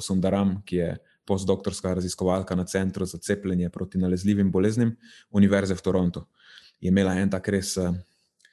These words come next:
jedrnat intervju je dala na enem podcastu, ki se ukvarja z epidemiologijo. <laughs> To so,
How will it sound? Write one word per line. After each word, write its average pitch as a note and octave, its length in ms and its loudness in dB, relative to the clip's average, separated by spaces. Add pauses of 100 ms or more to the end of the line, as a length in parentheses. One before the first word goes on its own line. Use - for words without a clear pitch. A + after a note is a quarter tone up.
(380)
jedrnat A2+ 800 4
intervju G#2 520 4
je F#2 280 4 (120)
dala F#2 440 2
na F2+ 240 -2 (100)
enem F#2 260 0
podcastu, F2+ 840 -4
ki F2 100 -10
se - 140 -6
ukvarja E2+ 500 -2
z E2 300 -6 (260)
epidemiologijo. F2+ 760 0 (260)
<laughs> G#2 260 -14
To F#2 100 -12
so, - 220 -12